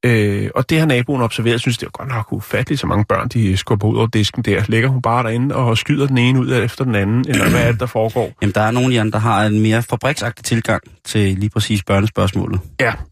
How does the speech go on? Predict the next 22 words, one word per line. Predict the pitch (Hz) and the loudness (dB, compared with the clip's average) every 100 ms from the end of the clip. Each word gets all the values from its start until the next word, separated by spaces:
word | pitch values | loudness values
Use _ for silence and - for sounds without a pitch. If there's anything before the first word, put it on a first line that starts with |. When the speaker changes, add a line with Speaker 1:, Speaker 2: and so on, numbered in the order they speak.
| - - - _ | -16 -18 -20 _
Speaker 1:
Sådan | - 233 | 0 2
en | 254 | 2
dukke, | 202 196 | 2 2
den | 214 202 | 0 -2
koster | 196 185 - | 0 -2 -4
tre | - 202 170 - | -4 -4 -4 -2
tu-, | 202 - - - | -4 -4 -6 -2
øh, | 143 127 113 | 0 2 0
tre | 101 165 | -2 -2
tusind | 175 175 156 | -2 -2 0
otte | 156 | 0
hundrede | 180 | 2
halvtreds | 160 156 - 208 - | 0 0 -2 -2 -2
kroner, | - 92 85 92 - | -4 -4 -4 -6 -6
og, | - 143 147 143 | 0 2 2 2
øh, | 131 123 117 113 107 | 2 2 0 0 -2
mange | 101 98 131 190 196 | -2 0 2 2 0
af | 104 | 0
dem, | 131 | 0
de | 131 151 | 0 -2
bliver, | 143 160 147 120 | 0 2 2 2
øh, | 110 98 | 0 0